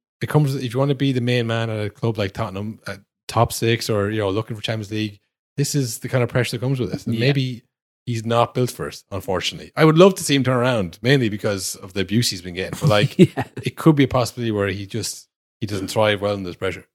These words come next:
Speaker 2: He's someone who could genuinely do with a move back to Everton. <laughs>
Speaker 1: Oh, no. That, no, never. That's the biggest never go back ever.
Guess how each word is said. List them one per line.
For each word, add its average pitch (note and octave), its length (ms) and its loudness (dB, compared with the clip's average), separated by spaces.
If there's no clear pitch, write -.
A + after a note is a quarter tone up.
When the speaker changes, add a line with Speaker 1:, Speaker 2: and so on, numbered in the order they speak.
Speaker 2:
He's F3+ 180 2
someone F3+ 300 10
who D3+ 160 10
could B2 260 -2
genuinely A#2+ 720 2
do C#3+ 140 6
with D3 80 6
a C3 40 4
move B2+ 220 0
back B2 220 -2
to - 140 -12
Everton. - 540 2
<laughs> - 80 -8
Speaker 1:
Oh, G2 320 2
no. F#2+ 360 2
That, G#2 240 0
no, G2+ 180 -2
never. A2 180 2
That's A2 140 -4
the B2 160 -2
biggest A#2+ 400 2
never A2+ 180 -4
go G#2 80 0
back G2+ 260 4
ever. F2+ 300 -2